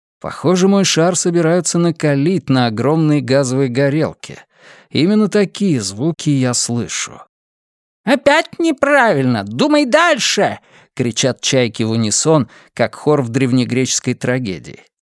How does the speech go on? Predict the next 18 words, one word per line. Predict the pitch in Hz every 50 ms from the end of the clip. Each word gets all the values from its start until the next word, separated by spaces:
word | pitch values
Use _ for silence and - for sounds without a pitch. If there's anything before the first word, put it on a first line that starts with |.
| _ _ _ _ _ _ _ _
«Да | - - -
это | - - - - - 147
же | 143 139 139 147 156
телефон!» | - - 160 175 190 196 208 214 - - - 262 214 117 87 - - - - - - -
осеняет | - 127 - - 135 139 127 120 113 107 -
меня. | 127 131 131 123 104 82 - - _ _ _ _ _ _ _ -
Но | 98 104 113 127 151 196
чайки | 208 - - 220 214 233 220 - -
молчат, | 214 220 226 233 233 220 - - 156 156 156 156 - - _ _ - _ _
никто | 143 147 151 - - - 143 147
больше | 170 180 170 - - 185
не | 185 190
отвечает | 190 185 - 196 202 190 - - 143 131 120 113 -
мне. | 131 131 131 127 127 123 110 - - _ _ _ _ _ _ _ _
«Куда | - - 165 226 233 208 220 208 147 117
исчезли | 107 - - - 190 202 190 151 123 117 101
все | - - - 170 180
чайки?» | - - - 185 143 87 - _ - - - -